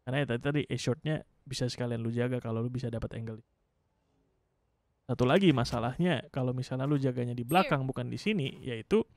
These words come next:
Speaker 1: kecepatan lu rotasi itu jadi terbatas. Kalau temen lu atau lu jaga elongnya dari sini.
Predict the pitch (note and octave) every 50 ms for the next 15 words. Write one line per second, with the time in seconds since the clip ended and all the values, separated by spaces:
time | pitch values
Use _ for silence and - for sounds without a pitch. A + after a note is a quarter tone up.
0 | _ - - _ _ _ _ _ _ _ _ _ _ _ _ _ _ _ _ _
1 | _ _ _ - - E3+ - F3 - E3+ D#3+ D3+ - D#3 D3+ D3+ D3 D3 C#3+ C#3+
2 | C#3 C3+ D3 C3+ C3+ - - D#3+ D#3 D#3 G3 E3+ D3 C#3 C3+ B2 B2 B2+ C3 C3+
3 | - - C3 - - - - - - - _ _ _ _ _ _ _ _ _ _
4 | _ _ _ _ _ _ _ _ _ _ - C#3 C3+ B2+ C3+ D#3+ - - _ _
5 | _ _ _ _ _ _ _ _ _ _ _ _ _ _ _ - D3 C#3 C3+ C3
6 | C3 C#3+ F3 E3 C#3 C#3 - C3 C3 D3 F3 D#3+ C#3 C3 B2+ B2 B2+ A#2 - B2
7 | A#2+ A#2+ A#2 B2+ C#3+ C#3 B2 A2+ A2+ - - A#2 A2+ G#2+